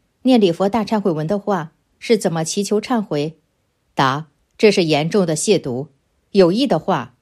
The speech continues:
需要五遍礼佛大忏悔文，不是有意的话，要三遍。可以说：请菩萨慈悲原谅，我忏悔自己做了不干净的事情。问：请问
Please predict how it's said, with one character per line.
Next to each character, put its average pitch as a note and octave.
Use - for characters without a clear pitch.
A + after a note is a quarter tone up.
需 -
要 F3+
五 D3
遍 F3
礼 C#3
佛 D3+
大 D#3
忏 D3+
悔 D3
文， B2
不 F#3
是 G3+
有 E3+
意 F3+
的 D#3
话， C3
要 E3+
三 G3
遍。 G3
可 -
以 D#3+
说： E3+
请 E3+
菩 D#3
萨 E3
慈 -
悲 F#3+
原 C3
谅， D#3+
我 F3
忏 B3
悔 E3+
自 F#3
己 C#3+
做 G3+
了 D3
不 -
干 G#3
净 G#3+
的 D3
事 C#3+
情。 -
问： A#3+
请 F3
问 G3